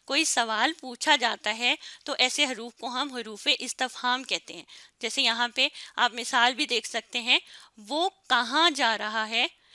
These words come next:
या फिर है, "क्या तुम बीमार हो?" तो कहाँ,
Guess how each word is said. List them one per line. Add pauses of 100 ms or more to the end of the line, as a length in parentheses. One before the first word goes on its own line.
(220)
या
फिर
है, (300)
"क्या
तुम
बीमार
हो?" (460)
तो (240)
कहाँ,